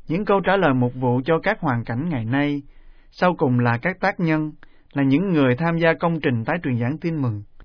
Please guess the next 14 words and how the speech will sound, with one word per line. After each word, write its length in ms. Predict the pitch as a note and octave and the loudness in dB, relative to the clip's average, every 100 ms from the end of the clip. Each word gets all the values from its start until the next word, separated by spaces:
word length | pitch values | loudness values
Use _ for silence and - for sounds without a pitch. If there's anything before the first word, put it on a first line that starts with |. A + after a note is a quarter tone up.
| - - - - - - | -20 -20 -20 -20 -20 -2
Sau 140 | D3+ | 2
đây, 260 | D3 D#3 D3+ | 4 4 2
chúng 160 | G3 F#3 | 0 0
tôi 160 | E3+ | 0
xin 220 | F3+ E3+ | 2 0
tiếp 140 | F#3+ C4 | 0 -2
tục 140 | - B2+ | -2 0
gửi 100 | B2 | 2
đến 140 | C#3+ G3 | 0 0
quý 120 | A3 | -2
vị 160 | D3 A#2+ | 0 2
nguyên 340 | C#3 F3+ F3+ | 2 0 0
văn 240 | F3 F3+ | 0 0
một 100 | D#3 | 0